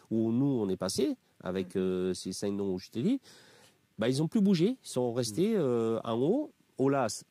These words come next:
Speaker 1: bien sûr, a fait progresser son club, euh, euh, comme il le fallait, et, et, et ce club-là, aujourd'hui, est devenu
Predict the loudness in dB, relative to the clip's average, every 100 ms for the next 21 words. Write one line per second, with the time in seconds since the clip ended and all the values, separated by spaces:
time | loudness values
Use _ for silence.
0 | _ -4 -4 -2 -4 -2 -2 0 -2 0
1 | -2 -2 -2 -4 -2 -2 -2 -2 -6 -8
2 | -14 _ _ _ -8 -4 -4 -4 -4 -2
3 | -4 -4 -2 -2 -2 -8 _ _ -4 -2
4 | 0 0 0 -2 -2 -4 -6 -10 _ -10
5 | -8 -8 -6 -4 -2 -2 -2 -2 -2 -4
6 | -4 -4 -2 -2 -2 -4